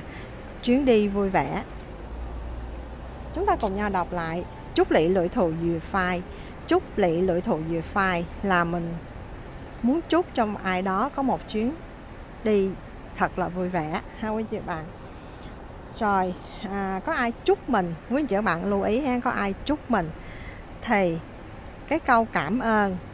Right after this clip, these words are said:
cái câu cảm ơn là mình phải dùng là tó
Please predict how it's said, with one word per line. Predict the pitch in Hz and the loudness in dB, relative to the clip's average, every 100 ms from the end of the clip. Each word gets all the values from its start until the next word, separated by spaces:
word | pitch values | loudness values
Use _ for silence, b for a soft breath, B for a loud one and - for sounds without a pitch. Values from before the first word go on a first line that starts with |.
| - - | -10 -6
cái | 240 | -2
câu | 214 196 | 0 0
cảm | 160 156 214 | -2 -2 -2
ơn | 202 190 175 - - B B - | -2 -2 -4 -12 -14 B B -8
là | 196 202 | 2 4
mình | 180 175 | 4 2
phải | 170 226 | 0 2
dùng | 240 175 | 2 2
là | 175 170 156 - | 0 -2 -6 -2
tó | 208 214 226 320 | 2 4 4 0